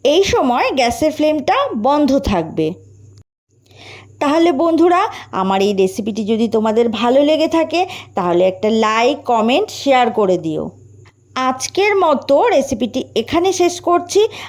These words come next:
আরও নতুন নতুন রেসিপি নিয়ে চলে আসব। সুস্থ থাকো, ভালো থাকো আর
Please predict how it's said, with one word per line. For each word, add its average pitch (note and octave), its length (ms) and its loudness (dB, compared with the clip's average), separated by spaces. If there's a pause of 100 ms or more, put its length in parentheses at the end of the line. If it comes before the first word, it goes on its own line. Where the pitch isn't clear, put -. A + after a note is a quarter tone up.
আরও A3 260 2
নতুন C#4+ 400 2
নতুন G#4+ 260 2
রেসিপি D#4 420 0
নিয়ে G#4 240 2
চলে C#4+ 280 4
আসব। F3 320 -2 (1500)
সুস্থ G4 360 2 (140)
থাকো, F#4+ 360 0 (440)
ভালো E4 380 4
থাকো F3 360 -2 (500)
আর E4 120 2